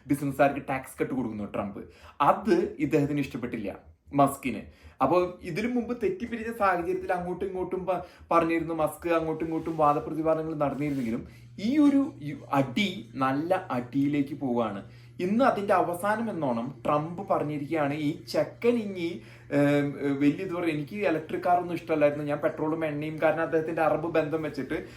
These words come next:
അദ്ദേഹത്തിന് എണ്ണയിലാണ് വിശ്വാസം ഉണ്ടായിരുന്നത്. എണ്ണ ഒഴിച്ച്, മറ്റേ പെട്രോൾ ഒഴിച്ചിട്ട് ഓടുന്ന വണ്ടികളാണ് അദ്ദേഹത്തിന് ഇഷ്ടമെന്നൊക്കെ എപ്പോഴും ഇതെങ്കിലും എലോൺ മസ്ക് ഇലക്ഷനിൽ മത്സരിക്കാനായിട്ട് അദ്ദേഹത്തിനെ സഹായിച്ചതുകൊണ്ട്,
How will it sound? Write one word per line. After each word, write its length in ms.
അദ്ദേഹത്തിന് 360
എണ്ണയിലാണ് 680
വിശ്വാസം 420
ഉണ്ടായിരുന്നത്. 360
എണ്ണ 340
ഒഴിച്ച്, 300
മറ്റേ 200
പെട്രോൾ 400
ഒഴിച്ചിട്ട് 360
ഓടുന്ന 300
വണ്ടികളാണ് 580
അദ്ദേഹത്തിന് 380
ഇഷ്ടമെന്നൊക്കെ 460
എപ്പോഴും 380
ഇതെങ്കിലും 800
എലോൺ 340
മസ്ക് 260
ഇലക്ഷനിൽ 520
മത്സരിക്കാനായിട്ട് 960
അദ്ദേഹത്തിനെ 400
സഹായിച്ചതുകൊണ്ട്, 1200